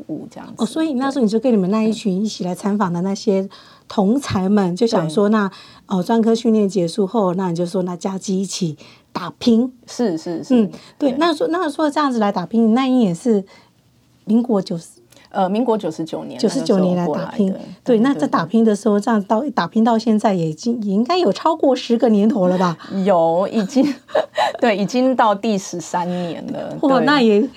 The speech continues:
Speaker 1: 对。
Speaker 2: 进入十三个年头了，那这样子在，
Speaker 1: 是。
Speaker 2: 这样子话说起来，在医院的服务过程，应该有，应该有，也会有一些让你印象很深刻的一些事情嘛。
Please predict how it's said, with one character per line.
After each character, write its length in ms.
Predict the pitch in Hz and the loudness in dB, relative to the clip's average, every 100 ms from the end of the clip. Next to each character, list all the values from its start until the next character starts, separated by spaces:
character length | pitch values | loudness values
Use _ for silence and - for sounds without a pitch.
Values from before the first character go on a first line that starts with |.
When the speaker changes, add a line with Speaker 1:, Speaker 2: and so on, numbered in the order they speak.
| - _ - | -16 _ -4
Speaker 1:
对。 180 | 196 170 | -2 2
Speaker 2:
进 160 | 294 | 4
入 180 | 277 262 | 4 2
十 180 | 254 226 | 0 -2
三 300 | 208 233 254 | 0 0 2
个 140 | 233 | 4
年 240 | 214 196 214 | 4 4 4
头 300 | 294 226 202 | 4 4 4
了， 120 | 214 | 4
那 180 | 262 262 | 4 2
这 140 | 233 | 2
样 140 | 277 254 | 2 2
子 160 | 233 | 2
在， 160 | 202 254 | 2 2
Speaker 1:
是。 120 | 233 - - - | 0 -8 -18 -4
Speaker 2:
这 120 | 359 | 0
样 100 | 359 | 2
子 120 | 339 | 0
话 260 | 320 330 311 | 0 2 4
说 220 | 311 349 | 4 4
起 160 | - | 4
来， 100 | 208 | 2
在 140 | 208 269 | 4 4
医 80 | 269 | 4
院 160 | 277 | 4
的 80 | 240 | 4
服 180 | 233 254 | 2 2
务 140 | 294 | 4
过 260 | 294 311 240 | 4 4 4
程， 180 | 240 202 | 4 4
应 160 | 240 | 4
该 220 | 302 381 | 2 2
有， 220 | 349 214 202 - - - - _ | 2 2 0 -8 -20 -20 -20 _
应 100 | 330 | 0
该 100 | 370 | 2
有， 420 | 403 370 208 - | 4 4 2 2
也 160 | 247 208 | 0 2
会 220 | 208 359 | 4 4
有 160 | 247 202 | 6 4
一 140 | 294 | 4
些 180 | 294 311 | 2 2
让 180 | 302 226 | 4 4
你 140 | 214 | 4
印 140 | 294 | 4
象 180 | 294 294 | 2 2
很 160 | 254 190 | 4 2
深 260 | - 269 | 0 0
刻 240 | 277 - 254 | 0 2 2
的 140 | 208 | 4
一 60 | 220 | 4
些 200 | 220 254 | 4 2
事 220 | 254 262 | 2 0
情 260 | 208 214 175 | 2 2 2
嘛。 380 | 180 170 165 | 2 0 -4